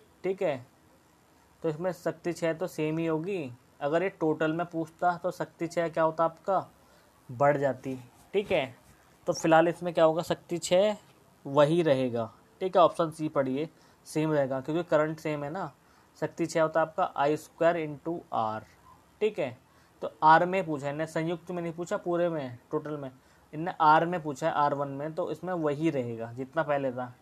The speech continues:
ठीक है, क्योंकि सीरीज में जोड़ा, समांतर में होता तो घटता बढ़ता, ठीक है। अब चलते हैं क्वेश्चन नंबर नेक्स्ट की तरफ। देखिए इसमें क्या कह रहा है, सॉरी, <clears throat> क्वेश्चन पढ़िए, इसमें क्या कह रहा है आपका।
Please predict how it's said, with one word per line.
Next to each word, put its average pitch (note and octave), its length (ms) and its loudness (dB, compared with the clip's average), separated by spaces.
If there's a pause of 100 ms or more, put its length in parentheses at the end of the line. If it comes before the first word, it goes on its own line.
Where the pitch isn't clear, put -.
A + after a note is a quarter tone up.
ठीक G#3+ 140 -6
है, D#3+ 160 -6 (380)
क्योंकि E3 180 -4
सीरीज F3 320 -2
में F3+ 160 -4
जोड़ा, B2+ 240 0 (120)
समांतर D#3 400 -2
में F3 80 -2
होता F3 200 -2
तो F3+ 140 -2
घटता D3 320 0
बढ़ता, C3+ 360 -4
ठीक A3 220 -6
है। - 120 -10 (1200)
अब D#3+ 120 0
चलते F3 300 0
हैं F#3 100 -4
क्वेश्चन F3 260 -6
नंबर F3+ 180 -4
नेक्स्ट D#3 280 -4
की - 100 -14
तरफ। D3 280 -2 (260)
देखिए D3+ 280 -2
इसमें E3+ 200 -8
क्या D#3+ 160 0
कह C#3+ 160 -2
रहा C3+ 120 0
है, D#3 180 -4 (2750)
सॉरी, C3+ 360 -4 (600)
<clears throat> - 200 -4
क्वेश्चन - 1800 -2
पढ़िए, D3+ 260 0
इसमें D#3 180 -6
क्या D3 120 2
कह C3+ 120 0
रहा C3+ 120 4
है C3 60 2
आपका। C3+ 360 -2